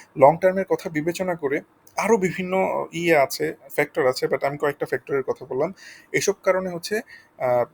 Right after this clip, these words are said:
বড় বড় বিনিয়োগকারীরা এই জায়গাতে চলে আসছে, ভালো মৌলভিত্তির কোম্পানিগুলোতে চলে আসছে। আর শর্ট টার্মের যেই কারণটা আছে, সেটা হচ্ছে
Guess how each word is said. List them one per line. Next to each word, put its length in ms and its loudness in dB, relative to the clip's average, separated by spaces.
বড় 160 4
বড় 180 2
বিনিয়োগকারীরা 680 -4
এই 200 -2
জায়গাতে 340 -2
চলে 240 -6
আসছে, 280 -6
ভালো 140 -2
মৌলভিত্তির 480 -8
কোম্পানিগুলোতে 580 -8
চলে 240 -2
আসছে। 240 -4
আর 60 -16
শর্ট 260 -4
টার্মের 300 -4
যেই 180 -2
কারণটা 440 0
আছে, 220 -4
সেটা 240 -2
হচ্ছে 300 -2